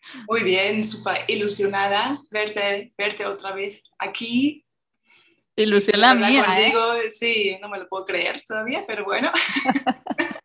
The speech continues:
Speaker 2: No, ilusionada estoy yo de verdad, porque estoy como hasta nerviosa, ¿sabes? Y estoy súper contenta de tenerte
Speaker 1: No,
Speaker 2: hoy aquí.
Speaker 1: yo, sí, sí, yo estoy aquí con los nervios, pero bueno, vamos a ver qué, qué pasa hoy.
Speaker 2: Bueno, pues lo primero, preséntate, por favor, y cuéntanos qué haces.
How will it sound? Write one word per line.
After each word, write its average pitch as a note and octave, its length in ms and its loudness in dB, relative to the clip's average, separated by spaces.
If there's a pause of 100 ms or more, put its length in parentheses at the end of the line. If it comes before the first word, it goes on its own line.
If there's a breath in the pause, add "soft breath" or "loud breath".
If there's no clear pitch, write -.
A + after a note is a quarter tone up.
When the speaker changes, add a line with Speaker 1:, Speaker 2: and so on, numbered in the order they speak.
(600 loud breath)
Speaker 2:
No, G#3+ 120 -6
ilusionada G3 540 4
estoy B3 240 6
yo A3 140 8
de A3+ 100 8
verdad, G#3+ 480 10
porque C4+ 220 -2
estoy G#3 200 2
como A3+ 200 4
hasta A3 280 6
nerviosa, G#3 520 4
¿sabes? A3+ 240 4
Y - 20 2
estoy G#3+ 220 2
súper G3+ 400 -2 (100)
contenta G3 440 4
de G#3+ 120 6
tenerte G#3 240 4
Speaker 1:
No, A3+ 80 4
Speaker 2:
hoy G3 80 2
aquí. G3 80 4
Speaker 1:
yo, G#3+ 420 -2
sí, G3+ 320 -8
sí, G3 300 -2
yo F#3 140 -6
estoy G#3 320 -2
aquí A3 240 0
con A#3 80 -6
los G#3 160 -4
nervios, A#3+ 360 -6
pero F#3 200 -6
bueno, - 340 -10
vamos D#3 260 -10
a E3+ 60 -6
ver - 160 -8 (140)
qué, E3+ 80 -10 (140)
qué G3 80 -6
pasa F#3 420 -2
hoy. E3+ 280 -4 (200)
Speaker 2:
Bueno, A3+ 480 6
pues A3 240 8
lo A#3 100 8
primero, A3+ 640 4 (140)
preséntate, G#3+ 440 0
por A3 140 6
favor, A#3+ 560 8
y F#3+ 340 2
cuéntanos G#3 600 0 (260)
qué D#3+ 140 -2
haces. D3 500 -8